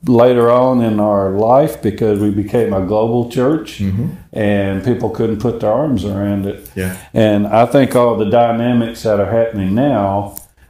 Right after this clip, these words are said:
Speaker 1: given with disaffiliation, are really interesting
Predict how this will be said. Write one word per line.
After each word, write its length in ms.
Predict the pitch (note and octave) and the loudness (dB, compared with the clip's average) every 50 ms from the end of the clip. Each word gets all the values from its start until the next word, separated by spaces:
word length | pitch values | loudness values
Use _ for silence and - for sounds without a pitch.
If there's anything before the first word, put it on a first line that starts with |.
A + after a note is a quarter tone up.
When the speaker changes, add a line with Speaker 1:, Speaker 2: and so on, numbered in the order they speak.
| - - - | -12 0 4
Speaker 1:
given 500 | B2 B2+ C#3 D3 D3 D3 B2+ A#2 A2 G#2 | 8 8 8 8 8 6 6 6 4 2
with 240 | G#2 G#2 G2+ - A2+ | 2 0 0 0 2
disaffiliation, 1040 | A#2 A2 G#2+ - G#2+ - - A2+ A2 G#2 G2+ G2 G2 F#2+ F#2+ F#2+ F#2+ - - G2+ | 2 2 2 0 -4 0 2 4 4 6 6 4 4 4 2 0 -2 -4 -4 -4
are 160 | F#2+ F#2 F2+ E2+ | -4 -4 -4 -2
really 400 | G#2+ E3+ A#3+ - - C3+ G2+ F#2 | -2 0 0 0 0 -2 -4 -6
interesting 800 | F2 D#2+ - - - - - - - G2 F#2 G2 A#2 - - | -8 -10 -14 -18 -18 -18 -18 -16 -14 -12 -10 -10 -10 -12 -14